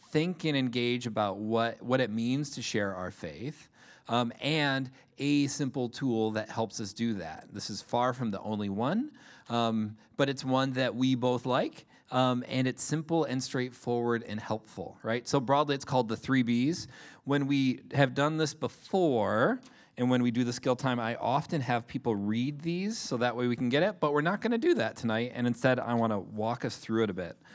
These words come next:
Um, I wrote it out, so you can take it home if you want, um, but I wanna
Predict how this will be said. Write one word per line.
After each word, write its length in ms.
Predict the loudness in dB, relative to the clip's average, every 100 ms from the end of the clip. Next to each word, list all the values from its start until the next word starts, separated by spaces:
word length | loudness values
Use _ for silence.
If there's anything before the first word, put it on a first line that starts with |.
| -20 -10
Um, 600 | 0 2 2 0 -2 -4 -12 _ -20 -4 2
I 100 | 2
wrote 380 | 2 4 6
it 160 | 4 0 -2
out, 320 | 0 0 -2
so 160 | -2 2
you 160 | 2
can 160 | 0 -2
take 220 | -2 -6
it 60 | -10
home 420 | -2 0 2 0
if 160 | 0
you 100 | 0
want, 440 | 2 0 0 -6 -16 -20 -20 -14 -2
um, 380 | 2 2 -2 0
but 160 | -2 2
I 180 | 0 2
wanna 540 | 2 4 4 2 -2